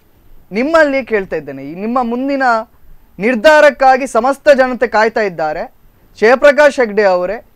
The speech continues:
ತಾವು ಮುಂದೆ ಯಾವ ಪಕ್ಷಕ್ಕೆ ಹೋಗ್ತೀರಾ? ಈ ಪ್ರಶ್ನೆಯನ್ನ ನಾನು ಮಾತ್ರ ಅಲ್ಲ, ಸಮಸ್ತ ತಮ್ಮ ಅಭಿಮಾನಿ ಬಳಗಗಳು ಕೂಡ ಕೇಳ್ತಾ ಇವೆ, ಇನ್ನೂ ಕೂಡ ಉತ್ತರವನ್ನ ಕೊಡ್ಲಿಲ್ಲ. ಅವರ ಮನಸ್ಸಿಗೆ ಯಾಕೆ ಸುಮ್ನೆ ನಾ-,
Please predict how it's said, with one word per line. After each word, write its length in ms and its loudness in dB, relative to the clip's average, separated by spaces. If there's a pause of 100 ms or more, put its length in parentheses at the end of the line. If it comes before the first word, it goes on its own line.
(340)
ತಾವು 500 4
ಮುಂದೆ 540 -2
ಯಾವ 340 4
ಪಕ್ಷಕ್ಕೆ 640 -6
ಹೋಗ್ತೀರಾ? 880 -4 (200)
ಈ 180 0
ಪ್ರಶ್ನೆಯನ್ನ 560 0
ನಾನು 300 4
ಮಾತ್ರ 420 0
ಅಲ್ಲ, 160 0 (600)
ಸಮಸ್ತ 500 0
ತಮ್ಮ 380 2
ಅಭಿಮಾನಿ 460 2
ಬಳಗಗಳು 480 2
ಕೂಡ 160 -2
ಕೇಳ್ತಾ 380 -2
ಇವೆ, 420 -4
ಇನ್ನೂ 360 -2
ಕೂಡ 200 -2
ಉತ್ತರವನ್ನ 500 -2
ಕೊಡ್ಲಿಲ್ಲ. 420 -6
ಅವರ 200 -4
ಮನಸ್ಸಿಗೆ 360 -8
ಯಾಕೆ 300 -4
ಸುಮ್ನೆ 240 -8
ನಾ-, 340 -8